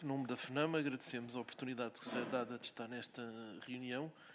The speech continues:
cuja iniciativa saudamos, porque é, de facto, um tema de grande relevância e de grande importância para todos nós, para a sociedade portuguesa em geral, por mais que se tente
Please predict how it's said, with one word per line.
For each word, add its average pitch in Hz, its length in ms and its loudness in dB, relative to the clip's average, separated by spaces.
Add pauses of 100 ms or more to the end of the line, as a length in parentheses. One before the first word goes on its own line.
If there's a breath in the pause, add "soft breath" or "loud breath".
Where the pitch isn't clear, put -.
(560 loud breath)
cuja 135 340 8
iniciativa 131 680 6
saudamos, 135 720 2 (840 loud breath)
porque - 340 -6
é, 120 300 2
de - 100 -8
facto, - 400 -2
um - 20 -2
tema 120 480 0
de - 60 -8
grande 120 480 2
relevância 131 640 2
e 143 40 6
de 127 120 4
grande 131 180 6
importância 123 580 -2
para 127 200 0
todos 113 280 0
nós, 127 220 2
para - 160 2
a 127 40 4
sociedade 131 500 4
portuguesa 123 500 -2
em 127 60 -2
geral, 123 420 -2 (560 loud breath)
por 120 160 0
mais 117 300 8
que - 100 2
se - 140 8
tente 120 440 0